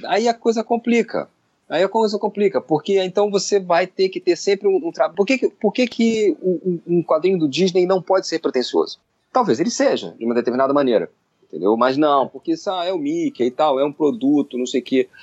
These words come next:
A Chantal Montelier, que é uma quadrinista francesa fantástica, teve na sic aqui este ano, eu ape-, <laughs> a gente apareceu uma vez com a camisa do Mickey lá. Ah, nossa, ela teve um treco, né? Ela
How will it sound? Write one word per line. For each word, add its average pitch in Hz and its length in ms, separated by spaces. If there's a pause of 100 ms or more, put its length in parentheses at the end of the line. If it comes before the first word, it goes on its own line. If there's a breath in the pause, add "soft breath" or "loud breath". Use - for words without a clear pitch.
(220 loud breath)
A 123 220
Chantal 156 340
Montelier, 151 560
que - 80
é 117 40
uma 113 120
quadrinista 113 560
francesa 107 720 (180)
fantástica, 120 500
teve 110 240
na 104 120
sic 110 340
aqui 104 300
este 95 320
ano, 139 320 (340 loud breath)
eu 143 120
ape-, 147 180
<laughs> - 680
a - 120
gente 160 240
apareceu 160 480
uma 147 160
vez 143 180
com - 80
a - 20
camisa 139 300
do 143 80
Mickey 135 460
lá. 123 180 (180)
Ah, 165 200
nossa, 196 320
ela 180 80
teve 175 200
um 262 260
treco, 143 600
né? 120 300
Ela 117 180